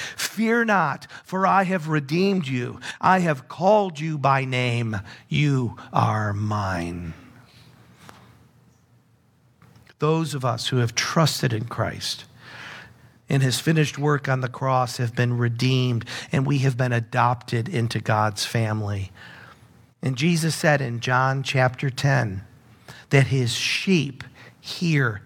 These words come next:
his voice, and that he calls his own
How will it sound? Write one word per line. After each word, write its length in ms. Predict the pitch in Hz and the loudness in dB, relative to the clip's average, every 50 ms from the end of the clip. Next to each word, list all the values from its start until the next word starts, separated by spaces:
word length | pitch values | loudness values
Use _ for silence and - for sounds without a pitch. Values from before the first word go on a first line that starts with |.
| - | -18
his 380 | - - 135 127 117 117 - - | -4 -2 0 0 2 0 -2 -4
voice, 720 | - 110 113 117 113 101 98 104 101 - - - - - - - - - _ - - _ - - _ _ - - - - - - - - | -4 -2 0 0 0 0 -2 -4 -4 -4 -4 -4 -6 -8 -10 -16 -20 -20 _ -20 -20 _ -20 -20 _ _ -20 -20 -18 -16 -16 -16 -8 -2
and 220 | 170 135 123 123 | -2 0 0 2
that 220 | 127 127 135 131 - | 2 2 2 2 2
he 180 | - 147 127 | 0 -2 -2
calls 720 | 120 123 - - - 156 165 160 151 156 165 160 156 - - | -2 -6 -8 -6 -2 0 2 2 2 2 0 -2 -4 -8 -6
his 300 | - 135 135 117 117 - - | -4 -2 -2 -2 -2 -4 0
own 500 | - 131 135 135 135 135 135 131 120 120 | 2 2 4 4 2 2 0 0 -2 -4